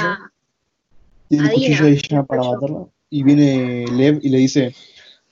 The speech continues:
Speaker 2: "No la mates, no seas así". No me acuerdo qué le dice, pero es como que le dice, "No".
Speaker 1: Ellie le dice a Abby que Dina está embarazada, porque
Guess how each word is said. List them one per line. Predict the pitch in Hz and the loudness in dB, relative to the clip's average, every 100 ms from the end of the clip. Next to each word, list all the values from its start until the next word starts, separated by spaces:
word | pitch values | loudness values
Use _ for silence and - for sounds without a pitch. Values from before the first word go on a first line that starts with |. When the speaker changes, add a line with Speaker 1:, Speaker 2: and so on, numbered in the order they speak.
| _ | _
Speaker 2:
"No | 135 | -4
la | 139 | 0
mates, | 131 123 120 117 - - | 0 -2 -4 -8 -20 -10
no | 135 | -8
seas | 131 127 | -6 -6
así". | - - 131 - | -8 -10 -10 -6
No | 165 | -4
me | 165 | 0
acuerdo | 165 156 | 0 0
qué | 151 | 4
le | 147 | 4
dice, | 151 160 | 4 0
pero | 131 | -6
es | 131 | -4
como | 135 | -4
que | 123 | -4
le | 123 | -4
dice, | 131 131 127 | -4 -4 -6
"No". | 123 127 123 120 - _ _ _ _ _ - | -8 -6 -6 -8 -12 _ _ _ _ _ 2
Speaker 1:
Ellie | 294 320 370 | 6 8 6
le | 320 269 | 6 4
dice | 285 302 - 294 285 285 | 2 -2 2 4 4 2
a | 240 240 254 | 0 2 2
Abby | 262 294 294 | 0 -2 -6
que | - 233 | 2 2
Dina | 233 269 277 | 2 -2 -4
está | - - | -4 -4
embarazada, | 262 247 226 240 247 214 - _ | 0 0 0 0 0 0 -6 _
porque | 240 233 | -10 -4